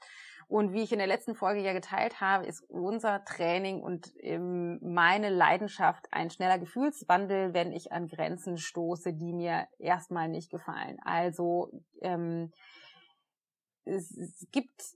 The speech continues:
äh, Leute, denen das nicht gefällt, dass wir diesen Into-Life-Namen haben.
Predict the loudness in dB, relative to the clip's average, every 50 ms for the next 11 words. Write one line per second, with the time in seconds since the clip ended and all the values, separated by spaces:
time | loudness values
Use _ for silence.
0 | _ _ 0 2 4 6 6 6 6 4 4 2 4 6 8 8 8 8 8 4
1 | 2 2 4 4 4 4 4 2 -2 -4 -2 -2 -2 -2 -2 -2 -4 -4 -4 -4
2 | 0 4 4 6 6 6 6 4 2 -2 -8 -14 -14 -16 -20 _ _ _ _ -8
3 | 2 4 4 4 4 2 -4 -10 -10 -10 -8 -4 -2 0 2 4 4 4 4 4
4 | 2 2 -2 -4 -10 _ -20 -12 -8 -4 -2 -2 -2 -2 -2 0 0 0 0 0
5 | -2 -4 -4 -8 -10 _ _ _ _ _ _ _ _ _ _ _ _ -10 -4 -2
6 | 0 0 2 4 8 8 8 8 8 4 2 2 2 2 2 0 0 2 4 4
7 | 4 4 0 -4 -10 -12